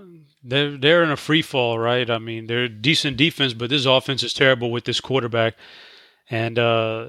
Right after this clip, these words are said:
I, Demaryius Thomas is a guy I would wanna play, except for you look at his history, he hasn't done well. He didn't do good against this team last year in the two games. In general, last season, he only had two games over a hundred yards all year long.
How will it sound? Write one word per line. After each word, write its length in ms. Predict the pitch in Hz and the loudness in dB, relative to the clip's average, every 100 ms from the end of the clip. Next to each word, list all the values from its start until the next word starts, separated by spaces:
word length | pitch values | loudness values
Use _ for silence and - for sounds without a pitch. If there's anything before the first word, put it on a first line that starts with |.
| 107 | -8
I, 140 | 147 131 | -6 -6
Demaryius 580 | 123 131 143 160 147 | -6 -2 2 4 2
Thomas 320 | - 160 151 139 | 2 2 2 -2
is 120 | 127 | -2
a 40 | |
guy 220 | 135 135 | 2 4
I 40 | 127 | 4
would 140 | 120 | 2
wanna 340 | 110 107 135 139 | -6 -2 0 0
play, 420 | - 147 151 147 _ _ - _ | 0 2 2 -4 _ _ -20 _
except 580 | - 120 - - 120 _ | -4 -4 -2 -4 -6 _
for 200 | 131 127 | -4 -2
you 120 | 123 | -2
look 200 | 127 135 | 0 2
at 120 | 135 127 | 2 2
his 120 | - | 0
history, 360 | 139 - 143 | -4 -4 -2
he 60 | 127 | 2
hasn't 360 | 127 135 127 123 | 4 2 -2 -4
done 380 | 135 135 127 | -2 -2 -4
well. 320 | 123 135 131 135 | 0 2 2 0
He 100 | 135 | 0
didn't 200 | 156 143 | 0 0
do 120 | 147 | -2
good 400 | 135 139 165 - | 0 -2 -4 -6
against 340 | 151 147 135 | -2 -2 -2
this 140 | 143 - | -4 -2
team 240 | - 139 | -2 0
last 380 | 123 131 139 - | 2 2 2 -2
year 100 | 147 | -4
in 120 | 143 | -4
the 100 | 139 | -6
two 160 | - 160 | -6 -2
games. 540 | 151 156 156 151 - _ - - - - _ | 0 0 -2 -6 -12 _ -20 -20 -20 -20 _
In 200 | - 131 | -8 -6
general, 400 | 110 139 151 139 | -2 0 0 0
last 320 | 131 131 135 - | 2 4 4 2
season, 340 | 156 147 151 | 0 0 -2
he 120 | 131 | -2
only 180 | 139 139 | 0 2
had 220 | 147 131 | 2 2
two 180 | - 170 | 0 0
games 340 | 139 147 139 | 2 2 2
over 240 | 131 135 127 | -2 -2 -2
a 60 | |
hundred 220 | 123 135 123 | -2 -4 -4
yards 320 | 127 131 117 | -2 -2 0
all 160 | 127 | 0
year 160 | 123 120 | 0 0
long. 400 | 117 135 127 127 | 0 0 -2 -6